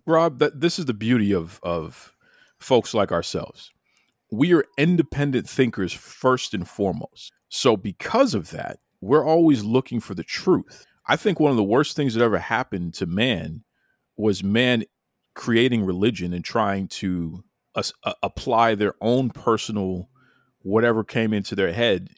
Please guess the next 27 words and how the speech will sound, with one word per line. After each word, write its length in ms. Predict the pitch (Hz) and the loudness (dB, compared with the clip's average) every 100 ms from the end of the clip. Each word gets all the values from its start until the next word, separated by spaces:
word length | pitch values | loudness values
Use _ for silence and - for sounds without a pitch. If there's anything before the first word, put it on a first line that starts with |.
| - | -10
into 600 | 107 - 113 98 92 87 - _ _ - | -8 -6 -4 -2 -4 -8 -16 _ _ -12
reality. 540 | 101 95 87 82 - - | -6 -2 -2 -2 -8 -12
It's 200 | 73 - | -8 -4
like, 140 | 101 | -2
wait 220 | 104 147 | 0 0
a 40 | - | -2
second. 320 | - - - _ _ _ _ _ 107 | -10 -14 -20 _ _ _ _ _ -2
You 80 | |
know 120 | 123 123 | 2 2
what 80 | |
I'm 100 | 120 | 2
saying? 380 | 107 120 120 147 _ _ _ _ - | -2 0 0 -4 _ _ _ _ -4
If 200 | 117 - | -2 0
there 260 | 135 170 165 | 2 4 2
is 120 | 113 | 0
a 80 | 101 | -2
higher 360 | - 120 101 | 0 2 2
being, 320 | 87 110 123 92 | 0 -2 0 -2
if, 120 | 82 - | -6 -10
if, 140 | 98 _ 117 | -16 _ -10
and 200 | 90 - _ - | -10 -12 _ -18
clearly 420 | - 233 160 101 85 | -4 2 4 2 -4
there 140 | 87 | -8
has 360 | - 156 139 - | -6 -6 -6 -8
to 80 | 95 | -8
be 140 | 92 | -8
something. 500 | - - 139 - | -4 -2 -2 -4